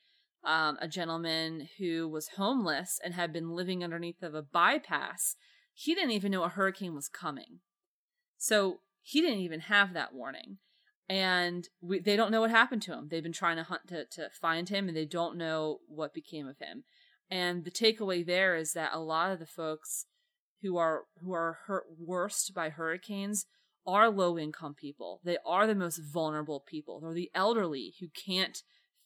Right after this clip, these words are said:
physically get themselves out, even though they might want to. They are the homeless people, like that guy who lived underneath of a bridge and didn't even know the hurricane was coming until he saw it with his own two eyes.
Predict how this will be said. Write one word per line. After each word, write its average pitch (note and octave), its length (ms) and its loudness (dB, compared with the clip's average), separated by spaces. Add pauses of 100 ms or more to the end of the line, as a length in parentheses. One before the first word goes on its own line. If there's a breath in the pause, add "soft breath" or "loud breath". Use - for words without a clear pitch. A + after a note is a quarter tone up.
physically F#3+ 720 -2
get F3+ 200 0
themselves D#3 520 -2
out, D#3 280 2 (100)
even F#3+ 260 0
though F#3+ 140 2
they F#3+ 160 0
might F#3+ 260 0
want G#3 300 0
to. C#3+ 160 -6 (460 soft breath)
They E3 100 -2
are F3+ 80 0
the G3 80 2
homeless B3+ 460 0
people, D#3 340 -6
like D#3 160 -2
that F3 220 -2
guy F#3 300 6
who D3+ 140 -6
lived D#3+ 240 -4
underneath F3 380 -4
of F3+ 100 -12
a F#3 60 -4
bridge F#3+ 480 0 (300 soft breath)
and D#3+ 120 -8
didn't F3+ 240 0
even G3+ 200 0
know G3 160 0
the G3 80 -2
hurricane G3+ 440 -4
was G3 140 -6
coming F#3 380 -4
until D#3 200 -10
he D#3+ 100 -8
saw E3+ 340 -2
it D#3+ 80 -2
with E3 80 -14
his D#3+ 200 -8
own E3 200 -6
two F3 200 -6
eyes. D#3 400 0